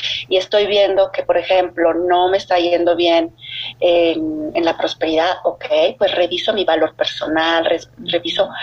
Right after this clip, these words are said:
Speaker 1: a qué le doy valor, reviso si estoy, eh, alimentando mis sueños, si estoy llevándome a, a,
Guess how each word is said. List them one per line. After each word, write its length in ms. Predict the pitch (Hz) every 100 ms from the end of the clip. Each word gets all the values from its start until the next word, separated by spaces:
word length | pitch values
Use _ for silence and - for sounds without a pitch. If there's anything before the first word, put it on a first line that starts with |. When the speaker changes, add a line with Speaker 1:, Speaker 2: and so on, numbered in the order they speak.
| - - -
Speaker 1:
a 120 | 196
qué 80 | 190
le 140 | 175 165
doy 160 | 160
valor, 500 | 143 139 165 170 165
reviso 560 | 165 151 160 - 185 190 - - -
si 260 | - 180 175
estoy, 500 | 170 180 175 180 -
eh, 220 | 170 165
alimentando 600 | 170 185 165 160 151 151 -
mis 160 | -
sueños, 500 | 175 170 170 156 156
si 100 | -
estoy 220 | 147 -
llevándome 640 | 156 151 160 156 147 151 -
a, 260 | - - - - - - -
a, 440 | - 170 165 165